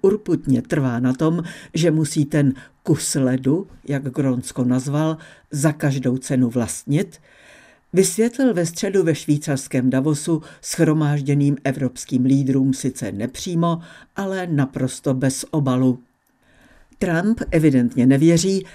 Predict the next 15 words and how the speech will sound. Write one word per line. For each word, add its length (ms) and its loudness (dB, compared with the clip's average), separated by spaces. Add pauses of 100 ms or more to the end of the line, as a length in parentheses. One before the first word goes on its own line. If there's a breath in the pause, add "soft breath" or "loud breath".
(140 loud breath)
že 160 2
by 100 4
se 160 -2
Dánsko 800 -6 (140)
a 80 -4
potažmo 680 -2
i 60 2
celá 500 -4
Evropa 540 0 (600 loud breath)
dokázala 720 0
eventuální 760 -2
ruské 400 -2
invazi 480 0
sama 400 0
ubránit. 580 0